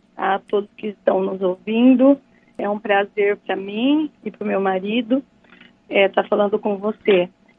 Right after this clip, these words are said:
Então, o Rodrigo, ele era um menino bem peralta.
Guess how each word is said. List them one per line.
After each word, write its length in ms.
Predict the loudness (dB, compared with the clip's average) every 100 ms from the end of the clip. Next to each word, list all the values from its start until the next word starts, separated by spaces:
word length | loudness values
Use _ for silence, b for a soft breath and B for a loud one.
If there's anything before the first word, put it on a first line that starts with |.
| -4
Então, 640 | 2 4 4 4 4 2 -2
o 1000 | 2 6 8 8 8 6 6 4 4 2
Rodrigo, 800 | 4 4 4 2 2 -2 -4 -4 2
ele 840 | 6 6 6 2 4 4 2 0 -4 _ _
era 260 | 2 4 4
um 80 | 4
menino 640 | 2 2 2 0 0 -6 -8
bem 320 | 0 2 2
peralta. 720 | 2 2 2 0 -6 -8 -12